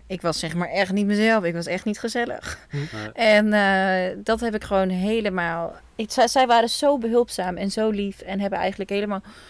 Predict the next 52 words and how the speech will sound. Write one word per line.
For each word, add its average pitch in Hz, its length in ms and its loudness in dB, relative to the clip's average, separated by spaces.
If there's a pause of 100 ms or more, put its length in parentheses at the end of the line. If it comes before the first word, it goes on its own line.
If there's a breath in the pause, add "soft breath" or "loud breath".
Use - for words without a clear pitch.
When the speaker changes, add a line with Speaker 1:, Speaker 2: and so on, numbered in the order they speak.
(120)
Speaker 1:
zonder 208 440 2
mening 190 480 2
me 180 200 -2
in 175 100 -4
huis 175 280 -4
gehaald. 160 380 -6
En 170 120 -10
gewoon, 165 320 -8
zeker 175 300 -6
in 180 60 -6
het 170 100 -10
begin, 170 320 -8 (500 loud breath)
per 175 280 6
dag 175 240 2
hebben 160 280 -2
we 156 60 -2
gewoon 151 260 -6
gekeken 151 680 -6
wat 156 180 -6
ik 170 140 -10
wilde 156 460 -2 (300)
en, 156 260 -10
en, 156 280 -10
eh, 156 640 -10
waar 160 180 -2
ik 160 100 -12
behoefte 160 340 -10
aan 151 140 -8
had. 151 420 -12
En 156 220 -12
dat 156 160 -12
was 165 160 -8
wel 156 100 -4
echt 156 160 -10
waanzinnig. 156 440 -8
Als 160 160 -12
ik, 151 120 -12
zonder 151 300 -6
hun 147 180 -8
heb 156 100 -6
ik 156 100 -10
geen 165 180 -8
idee 160 200 -8
hoe, 170 140 -8
hoe 170 140 -8
ik 165 100 -12
er 165 60 -8
dan 160 160 -6
uit 165 80 -6
Speaker 3:
Nee. 175 100 -6
Speaker 1:
was - 100 -10
gekomen. - 500 -14